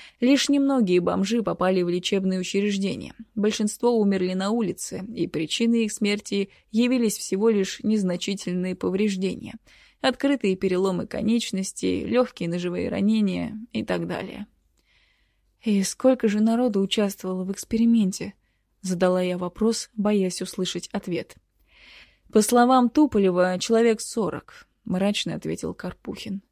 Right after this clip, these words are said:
"Но... но это значит, что большая часть испытуемых сейчас бродит по городу,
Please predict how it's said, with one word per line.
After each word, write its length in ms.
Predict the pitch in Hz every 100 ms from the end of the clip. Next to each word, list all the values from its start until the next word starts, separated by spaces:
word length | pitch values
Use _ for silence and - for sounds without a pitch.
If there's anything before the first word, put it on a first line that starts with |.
| _ _ _ _ _ _ _ _
"Но... 840 | 202 196 196 196 202 190 - - - - -
но 380 | 196 196 196 202
это 160 | -
значит, 420 | 190 202 214 226 220
что 480 | - - 208 202
большая 480 | 196 196 226 226 226
часть 380 | 214 - 214 -
испытуемых 720 | - - - 196 220 233 226
сейчас 420 | - 208 220 220
бродит 400 | 190 208 214 202
по 140 | - 196
городу, 520 | 175 185 240 226 233